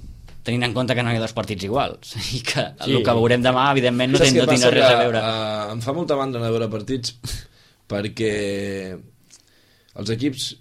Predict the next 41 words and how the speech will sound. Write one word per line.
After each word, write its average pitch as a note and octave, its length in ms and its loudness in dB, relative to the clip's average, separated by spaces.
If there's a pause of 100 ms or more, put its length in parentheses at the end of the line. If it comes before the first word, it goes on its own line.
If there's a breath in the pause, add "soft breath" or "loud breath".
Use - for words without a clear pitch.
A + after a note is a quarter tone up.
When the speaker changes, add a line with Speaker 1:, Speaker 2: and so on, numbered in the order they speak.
(280)
Speaker 3:
fora C3 300 -2
d'aquí, A#2+ 400 -2
de A2+ 160 0
Iguadol, A2+ 320 0
juguen A2+ 240 -4
d'una G#2+ 160 -10
manera C3+ 340 -4
i B2+ 60 -4
quan G#2+ 160 -6
venen A2 160 -10
a G#2+ 80 -10
Iguadol G2 320 -10
ho F#2+ 80 -14
canvien F2+ 320 -16
tot. - 300 -18 (920)
Ho - 60 -20
canvien G#2+ 320 -10
tot C3+ 240 -6
perquè G#2 240 -10
quan G#2 160 -10
veuen G#2+ 160 -12
el G2+ 80 -12
camp G2 160 -12
tan G2 160 -14
petit, C3 460 -6
ja G2 180 -8
llavors, G2+ 400 -10 (160)
eh, - 320 -18
clar, G2 240 -8
Vilanova A2 320 -6
és A#2 80 -4
un A#2 80 -6
equip A#2+ 240 -6
que A2 80 -6
toca F#2+ 240 -10
la F2+ 80 -8
pilota F#2 280 -10
des G#2 100 -12
de F#2 80 -12
darrere, C#3 580 -2 (400 loud breath)
que G2+ 80 -8